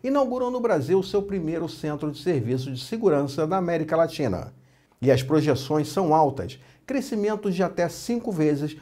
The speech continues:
o volume de negócios. A empresa já vem prestando serviços na região há anos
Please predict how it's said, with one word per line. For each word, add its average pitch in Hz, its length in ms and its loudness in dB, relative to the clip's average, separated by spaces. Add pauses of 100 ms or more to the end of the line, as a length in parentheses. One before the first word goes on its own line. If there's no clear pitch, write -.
(140)
o 285 100 0
volume 220 460 4
de 175 100 -2
negócios. 120 680 0 (600)
A 143 80 2
empresa 156 440 2
já 151 120 4
vem 151 160 0
prestando 143 400 -2
serviços 131 540 -2
na 139 80 -2
região 139 460 2
há - 20 4
anos 139 460 0